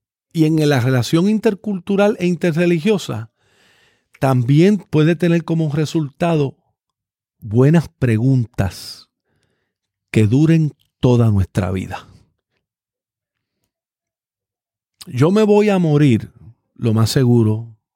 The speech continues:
Jesús, yo me voy a morir preguntándome si el tex-, cuál, cuál es el texto sagrado que nos puede unir a los musulmanes y a los cristianos.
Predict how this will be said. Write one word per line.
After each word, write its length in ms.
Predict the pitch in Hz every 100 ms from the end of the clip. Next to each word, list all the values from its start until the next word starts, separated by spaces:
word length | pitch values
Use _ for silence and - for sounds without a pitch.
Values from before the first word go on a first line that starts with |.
| _
Jesús, 500 | 98 - 107 92 -
yo 120 | 110
me 100 | 101
voy 200 | 107 107
a 80 | 110
morir 340 | 135 131 104 - _ _ _ _ _ _ _ _ _ _ _ _ _ -
preguntándome 1160 | 131 131 131 123 - 196 233 139 104 98 110 _ _ _ _ _ _ _ _ _ _ _ _ _ _ _ _ _ _
si 420 | - - - 147
el 200 | 139 127
tex-, 340 | - 214 - _
cuál, 420 | - 170 247 269
cuál 280 | - 147 185
es 120 | 233
el 160 | 254 170
texto 380 | 220 - - 208
sagrado 680 | 220 208 226 220 143 147 _ _ _ -
que 140 | 131
nos 140 | 120
puede 300 | - 139 147 175
unir 320 | 170 175 190
a 60 |
los 120 | 190 147
musulmanes 760 | 123 - 117 120 123 160 - _ _ _
y 80 | 127
a 40 |
los 120 | 107 -
cristianos. 500 | 104 - 143 110